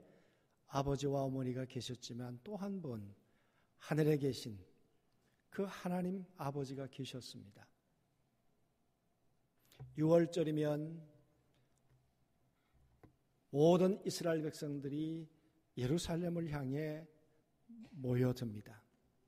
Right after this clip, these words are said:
세 번의 절기가 있지만 두 번은 멀리 있다는 이유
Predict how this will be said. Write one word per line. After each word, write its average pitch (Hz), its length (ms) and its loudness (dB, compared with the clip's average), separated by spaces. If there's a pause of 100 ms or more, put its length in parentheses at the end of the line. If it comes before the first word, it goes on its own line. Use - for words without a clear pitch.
(580)
세 160 240 4
번의 165 280 2
절기가 139 680 -4 (280)
있지만 135 680 -8 (1040)
두 175 240 2
번은 180 480 2 (500)
멀리 143 420 2
있다는 165 420 -4
이유 143 180 -2